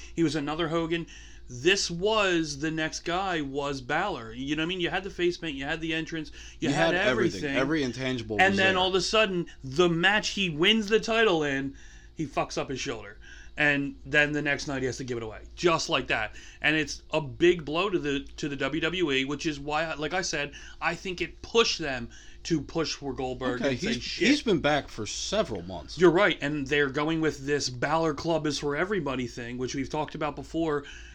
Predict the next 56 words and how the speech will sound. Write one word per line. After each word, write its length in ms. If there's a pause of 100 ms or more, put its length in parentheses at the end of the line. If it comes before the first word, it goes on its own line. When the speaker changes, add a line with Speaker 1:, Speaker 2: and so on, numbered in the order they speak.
Speaker 1:
and 280 (120)
I'm 160
fine 400
with 180
that 220
if, 160 (160)
if 280
that's 220
the 80
direction 340
you're 120
gonna 100
go, 220
but 240 (460)
you 120
go 180
from 200
a 40
guy 320
who 140
was 420
looked 440
at 200
as, 380 (260)
"This 200
is 160
it, 180
we're 120
gonna 120
Speaker 2:
He 60
Speaker 1:
run 100
Speaker 2:
was 160
Speaker 1:
them 140
with 160
it," 100
Speaker 2:
fearless, 380
Speaker 1:
and 80 (140)
now 40 (220)
Speaker 2:
fear, 360 (320)
and 160
he 60
was 140
fearful, 640
and 240
you 100
couldn't 300
beat 240
him 100
when 140
he 100
was 160
the 80
Demon. 400 (100)
Speaker 1:
Mm-mm. 300 (160)
Speaker 2:
Now, 520 (540)
he's 520